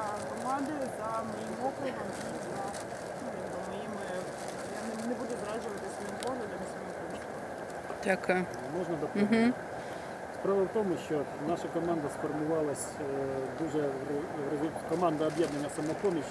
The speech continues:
Speaker 3: дуже ретельно був відбір. Ми один другого знаємо задовго до об'єднання в політичну партію. І ми знаємо, ну, що в нас всередині нашої команди ніколи не буде розбіжностей.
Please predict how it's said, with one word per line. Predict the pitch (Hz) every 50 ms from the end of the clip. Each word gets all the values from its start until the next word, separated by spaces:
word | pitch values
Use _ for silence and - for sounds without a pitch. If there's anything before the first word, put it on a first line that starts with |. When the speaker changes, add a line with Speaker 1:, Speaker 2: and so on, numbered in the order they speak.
| - - 151
Speaker 3:
дуже | 185 160 160 170
ретельно | 165 156 - 180 170 156 151 147 139 127 - - 143
був | 156 160 139 135 147
відбір. | 139 135 - 175 185 190 - - - - - - - - - - - - - - - - -
Ми | 175 202
один | 196 175 190 185 175
другого | 160 196 202 180 180 175 160
знаємо | - 160 185 185 170 165 156 151 135 143
задовго | 175 170 202 208 196 165 131 151 147 135
до | 160
об'єднання | 160 151 147 135 147 170 170 143 147 151 143 143 143 139 139 135 135 131 127 -
в | - - -
політичну | 151 151 147 - 170 151 - - 160 147 -
партію. | - 190 180 165 - - 135 123 117 - - - - - - - - - - - - - - -
І | 170
ми | 170 175 165 170 175 165 139 127 147
знаємо, | 175 185 180 175 165 156 151 151 143 143 139 135 131 - - - - - - - - 147 143 147 151
ну, | 156 160 156 151 147 147 143 139 139 131 - - - - - -
що | - 156 151 147 143 143 135 - - - - - - - - - - - - - - - - - - - -
в | 151 160
нас | 185 190 - - - - - - - - - - -
всередині | - - 165 170 190 208 190 180 175 170
нашої | 160 160 151 - - 151 151 139 -
команди | 156 151 147 143 139 135 139 139
ніколи | 151 156 - - 196 185 165 156
не | 156
буде | 143 143 156 143 151 147
розбіжностей. | 147 139 123 - 151 143 - 135 131 120 - - - 131